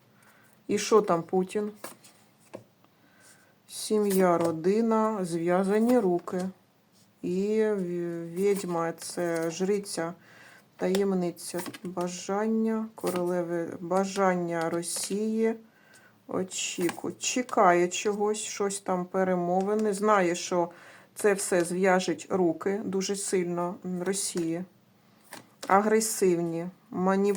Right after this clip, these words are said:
будуть маніпулювати, агре-, дуже агресивні, дивіться,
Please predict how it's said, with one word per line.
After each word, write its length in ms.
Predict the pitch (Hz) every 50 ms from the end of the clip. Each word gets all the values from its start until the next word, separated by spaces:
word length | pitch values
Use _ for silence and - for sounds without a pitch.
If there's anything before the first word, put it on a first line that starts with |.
| 190 -
будуть 400 | 180 175 190 196 190 202 196 202
маніпулювати, 880 | 196 196 196 202 196 - 208 202 202 190 180 180 170 165 170 - - -
агре-, 320 | - - 190 190 196 214 -
дуже 420 | 190 175 196 220 247 226 - 233
агресивні, 640 | 208 196 202 190 190 185 - - 190 180 170 160 160
дивіться, 580 | 156 160 180 170 175 160 - - - - 165